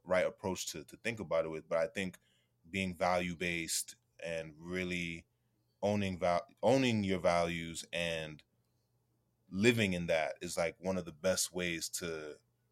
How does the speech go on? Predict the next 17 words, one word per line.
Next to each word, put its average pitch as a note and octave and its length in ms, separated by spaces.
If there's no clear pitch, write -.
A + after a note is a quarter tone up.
to, D#2 440
to - 100
take - 240
a E2+ 40
stand F#2 360
against E2 380
what E2+ 180
we F2 120
see E2 260
as D#2 160
wrong E2+ 320
and D2+ 120
what D#2 140
we D#2 80
see D2 220
as C2+ 100
problematic, - 600